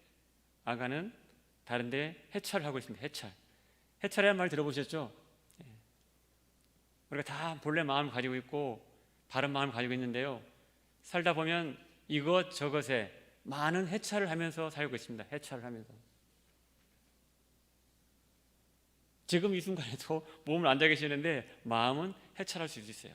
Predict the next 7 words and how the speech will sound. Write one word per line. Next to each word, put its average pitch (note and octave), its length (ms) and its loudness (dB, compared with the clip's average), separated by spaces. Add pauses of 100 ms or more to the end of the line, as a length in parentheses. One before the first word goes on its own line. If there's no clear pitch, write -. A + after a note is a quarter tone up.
지금. - 1500 -18
대산 D#3+ 200 2
종사님께서는 F3 680 2
그 E3 100 -2
해찰을 F3 680 2 (3750)
때 F#3 160 6
묻은 D3+ 420 0